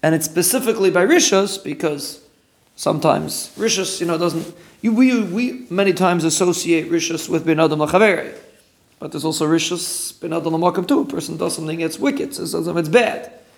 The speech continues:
So something, something is bad, sometimes a person will over, a person should overcome with the attitude of Alekai,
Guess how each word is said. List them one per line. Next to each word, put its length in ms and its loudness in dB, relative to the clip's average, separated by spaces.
So 580 -6
something, 380 -10
something 280 -6
is 120 2
bad, 680 2
sometimes 420 -12
a 40 -10
person 380 -10
will 220 -2
over, 400 0
a 60 -20
person 280 -6
should 220 0
overcome 640 2
with 120 -6
the 140 4
attitude 380 0
of 60 0
Alekai, 720 6